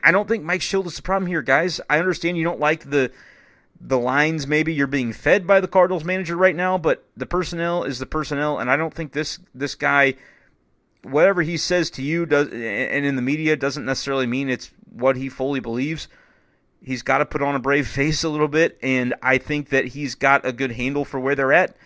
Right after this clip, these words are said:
I'm sure he's not happy with where they're at right now either, but nauseating optimism is kind of his style. So I, I haven't been surprised by anything that I've heard from Mike Shildt. That doesn't mean y'all have to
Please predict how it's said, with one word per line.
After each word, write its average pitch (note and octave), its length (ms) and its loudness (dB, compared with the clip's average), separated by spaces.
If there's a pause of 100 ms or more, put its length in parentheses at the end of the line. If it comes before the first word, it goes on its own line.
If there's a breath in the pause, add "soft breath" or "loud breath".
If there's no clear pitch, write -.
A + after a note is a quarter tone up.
(360 soft breath)
I'm C3+ 140 -2
sure F3+ 260 -4
he's F3 200 -6
not E3 160 0
happy E3 280 0
with D3 220 -6
where D3+ 120 0
they're C3 200 2
at C#3 220 2 (320)
right C3 200 0
now B2+ 200 0
either, C#3 340 0 (400 loud breath)
but C3+ 260 0
nauseating E3 640 2
optimism C#3 640 -4
is B2 100 -6
kind C#3 220 -6
of A#2 40 -4
his B2 140 -6
style. A2+ 400 -4
So - 380 -6
I, B2+ 220 -2
I - 20 0
haven't C#3 240 -2
been C#3 120 -2
surprised B2 520 0
by A#2 120 -2
anything A2+ 360 -6
that G#2 80 -6
I've G#2+ 140 -6
heard C#3 220 -2
from D3+ 140 -8
Mike D3 200 -4
Shildt. - 440 -2 (640 soft breath)
That A#2 140 -4
doesn't B2+ 220 0
mean B2+ 180 -2
y'all C3+ 220 4
have C3+ 220 2
to A#2+ 200 -2